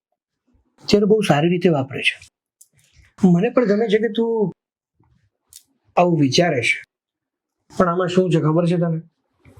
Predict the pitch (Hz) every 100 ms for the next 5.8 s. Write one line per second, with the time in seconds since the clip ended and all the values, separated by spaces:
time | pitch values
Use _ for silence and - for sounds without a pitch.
0 | _ _ - - 175 147 196 196 208 208
1 | 220 214 233 - 202 143 156 185 240 233
2 | 160 208 226 240 247 262 247 - 143 214
3 | 320 - 139 117 _ _ _ - - -
4 | - _ _ - - 123 - 123 131 147
5 | 156 156 156 156 160 170 190 190